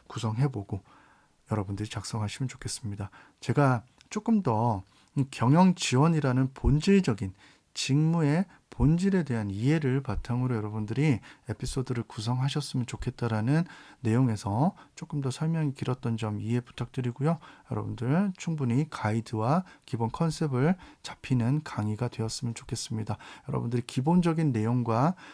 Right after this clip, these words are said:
아, 전체적인 틀만 잡혔다면 그것만으로도 저는 충분히, 예, 성취라고 생각하고, 예, 조금이나마 도움 되셨다면 구독과 좋아요 부탁드리면서 오늘 강의 여기까지 하도록 하겠습니다. 앞으로도 직무에 대한 좀 더 깊이 있는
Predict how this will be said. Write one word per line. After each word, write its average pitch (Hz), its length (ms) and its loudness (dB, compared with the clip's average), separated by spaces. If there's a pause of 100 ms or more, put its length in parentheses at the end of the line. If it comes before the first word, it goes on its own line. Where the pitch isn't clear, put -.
(100)
아, 101 140 0
전체적인 123 520 -2
틀만 220 360 2
잡혔다면 123 840 4 (260)
그것만으로도 110 720 -2
저는 104 280 -4
충분히, 131 600 0 (380)
예, 104 220 0 (260)
성취라고 113 500 -6
생각하고, 131 800 -2 (360)
예, 98 140 0
조금이나마 127 540 0
도움 117 240 0
되셨다면 117 640 0 (120)
구독과 - 320 -10
좋아요 95 260 -6
부탁드리면서 101 680 -6
오늘 139 220 2
강의 110 260 -2
여기까지 101 420 -6
하도록 101 300 -8
하겠습니다. - 480 -16 (300)
앞으로도 139 520 2
직무에 151 400 2
대한 117 320 0
좀 113 220 -4
더 123 180 -2
깊이 - 320 -2
있는 143 320 4